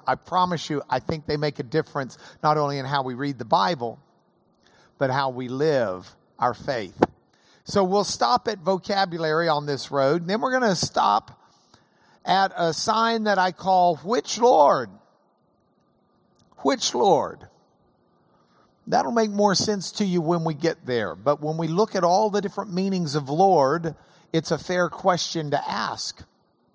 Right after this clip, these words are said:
Our third stop on the road is to see whether or not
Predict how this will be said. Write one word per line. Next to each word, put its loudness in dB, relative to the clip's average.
Our 2
third 0
stop 2
on 0
the -4
road 2
is -2
to -2
see -2
whether 2
or 2
not 2